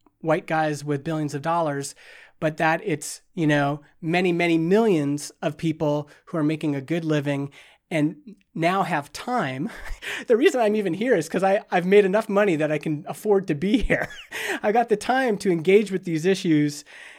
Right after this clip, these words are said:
and to think about them and to read all of the newspapers and to read the blog posts and to listen. And, you know, that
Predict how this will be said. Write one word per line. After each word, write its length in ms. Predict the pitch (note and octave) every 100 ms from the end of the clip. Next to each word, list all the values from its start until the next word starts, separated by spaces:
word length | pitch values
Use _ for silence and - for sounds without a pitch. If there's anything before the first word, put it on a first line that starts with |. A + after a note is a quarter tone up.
| -
and 160 | F3 D#3
to 80 |
think 260 | D3+ A3 G3+
about 280 | F3+ D#3+ D#3
them 320 | D#3 D3+ D3+
and 160 | F#3 D3
to 120 | E3
read 520 | D#3 F3 F3 E3+ D#3 - - - _
all 220 | - F3 G3
of 140 | F3
the 100 | E3+
newspapers 720 | E3+ D#3+ F3 E3 D#3+ D3+ D3
and 100 | D3+ C#3+
to 80 |
read 180 | D3+ F3
the 60 | E3
blog 320 | D#3+ E3 D#3+
posts 360 | E3 D#3 D3+ -
and 140 | C#3+
to 80 | D3
listen. 500 | D3 E3+ - D#3+ D#3+
And, 260 | D3 D3+ - A3+
you 120 | F#3+
know, 260 | D#3+ D3+ - - - F3+
that 460 | D3+ F3 F#3+ -